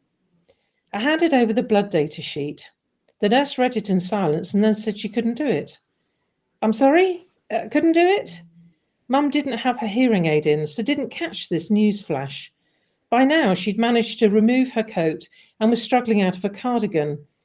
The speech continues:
all the while complaining that I wasn't helping and she couldn't manage. The nurse explained that the blood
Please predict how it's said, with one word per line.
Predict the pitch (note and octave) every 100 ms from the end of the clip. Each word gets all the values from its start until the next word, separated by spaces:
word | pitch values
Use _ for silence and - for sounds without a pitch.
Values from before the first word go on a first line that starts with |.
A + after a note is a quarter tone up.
| _ -
all | B3 C#4
the |
while | C4 A#3+ A3+
complaining | A#3 A3 C#4+ C#4+ F3+
that | F3+ A3
I | B3
wasn't | C4+ F#3+ E3 -
helping | E3 D#3 G3
and | G3+
she | - A3+
couldn't | A3 F3 G3
manage. | A3 F3+ D3+ - - _ _ _ _ _ _ _ _ _ _ -
The |
nurse | B3+ F4 F4+
explained | - - - A#3 F#3
that | F3+
the | F3+
blood | A#3 B3